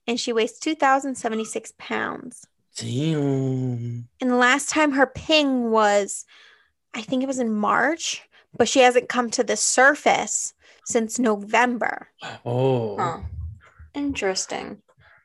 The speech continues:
Speaker 1: Yeah, so I had speculation she was dead, but I'm not quite
Speaker 2: It's so
Speaker 1: sure.
Speaker 2: sad.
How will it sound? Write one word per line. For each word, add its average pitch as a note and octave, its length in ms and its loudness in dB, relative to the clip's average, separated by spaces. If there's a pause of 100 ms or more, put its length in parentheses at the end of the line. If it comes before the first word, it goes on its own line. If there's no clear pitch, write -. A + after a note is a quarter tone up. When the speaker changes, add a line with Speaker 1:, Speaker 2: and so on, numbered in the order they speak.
(760)
Speaker 1:
Yeah, A3+ 420 -2
so A3+ 240 0
I A3+ 140 6
had E4+ 340 2
speculation C#4+ 640 0
she B3+ 140 -4
was G#3+ 240 -4
dead, - 440 -4 (480)
but G#3+ 260 -2
I'm - 840 -20
not - 140 -8
quite - 160 -12
Speaker 2:
It's D3+ 120 -10
so E3+ 140 -6
Speaker 1:
sure. - 140 -18
Speaker 2:
sad. E3 400 -6